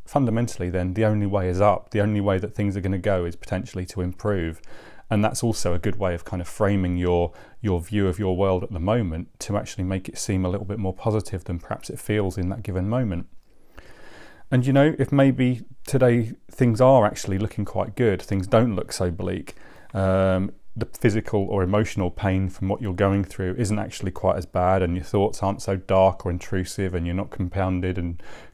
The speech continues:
consumed by feelings of anger or fear or frustration or disappointment, then actually it allows you to recognise potentially in that moment that things look pretty good. You know, you might be going through a difficult phase in your life, whether that's working through a divorce or,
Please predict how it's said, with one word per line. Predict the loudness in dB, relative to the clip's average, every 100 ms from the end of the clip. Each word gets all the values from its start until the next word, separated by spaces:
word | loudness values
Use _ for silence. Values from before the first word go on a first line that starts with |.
| -8
consumed | -4 -2 0 2 2 2
by | 0
feelings | 0 -2 0 0
of | 0
anger | 2 2 2 2 2
or | 0
fear | -4 -2 0 2 0
or | -2
frustration | -6 -10 -4 0 0 0 -2
or | -2
disappointment, | -4 -6 -6 -2 -2 -2 -6 -8 -12 -14 -16 -18 -16 -4
then | 4 4
actually | 4 0 2 2
it | 2
allows | 4 6 4
you | 2
to | -2 2
recognise | 2 2 -2 -4 -2 -4
potentially | -6 -4 -6 -4 -2
in | 0
that | 0
moment | 2 2 2 -2 -6
that | -6
things | -2 0 0
look | -2 -2
pretty | -2 -2 0
good. | 2 0 -2
You | -2
know, | 0
you | 2
might | 2 2
be | 2
going | 0 0
through | -2
a |
difficult | -8 -8 -8 -6
phase | 0 0 2
in | 0
your | -2
life, | -2 -2 -4 -4
whether | -4 -2
that's | -2 -2 -2
working | -2 -2 -4
through | -2
a | -2
divorce | 0 2 2 2 -2
or, | -4 -4